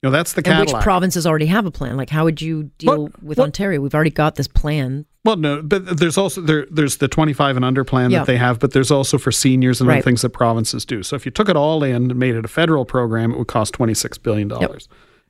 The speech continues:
Speaker 1: And, you know, then, you know, you guys like these, you know, value for money audit kind of things that,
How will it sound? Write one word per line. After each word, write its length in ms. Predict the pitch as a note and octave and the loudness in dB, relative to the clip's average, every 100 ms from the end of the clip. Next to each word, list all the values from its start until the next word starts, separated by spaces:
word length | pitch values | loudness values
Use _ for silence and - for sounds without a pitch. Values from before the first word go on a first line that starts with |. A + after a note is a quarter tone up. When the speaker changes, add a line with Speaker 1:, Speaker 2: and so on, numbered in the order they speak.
| _ | _
Speaker 1:
And, 240 | - A#2+ A#2+ | 2 4 4
you 60 | |
know, 100 | A#2 | 4
then, 300 | A2 A#2 A#2 - - - _ - | 2 4 4 0 -10 -20 _ -6
you 80 | |
know, 60 | A2+ | -2
you 140 | B2 | 0
guys 240 | C#3 B2+ A2+ | 2 0 0
like 160 | A#2+ | -2
these, 240 | - A#2+ A2+ | 0 -2 0
you 60 | |
know, 100 | G#2+ | -2
value 320 | G2+ A2+ B2 A2 | 0 2 2 2
for 100 | A#2 | 2
money 220 | A#2+ B2 | 4 4
audit 280 | A#2 A#2+ - | 4 2 0
kind 180 | B2+ A#2 | -2 -2
of 80 | - | -2
things 320 | A2 A#2+ A#2 | 0 0 2
that, 180 | A#2 | 0